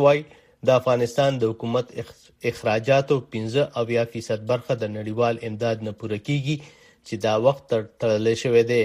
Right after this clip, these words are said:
په دغو پیسو کې څلور سوه څلوېښت میلیون ډالر انټرنیشنل مانیټري فنډ افغانستان ته دا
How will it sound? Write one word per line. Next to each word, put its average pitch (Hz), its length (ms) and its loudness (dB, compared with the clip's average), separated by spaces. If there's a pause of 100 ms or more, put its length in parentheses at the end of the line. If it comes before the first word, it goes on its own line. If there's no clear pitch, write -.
(520)
په 143 120 2
دغو 151 180 6 (100)
پیسو 135 260 0 (100)
کې 147 120 -2 (120)
څلور 131 320 2 (120)
سوه 147 200 4 (220)
څلوېښت 117 880 0
میلیون 117 400 -2
ډالر 113 260 2 (120)
انټرنیشنل 127 640 -2
مانیټري 113 440 -4 (100)
فنډ 135 200 0 (120)
افغانستان 110 560 -4
ته 117 160 -2
دا 117 100 0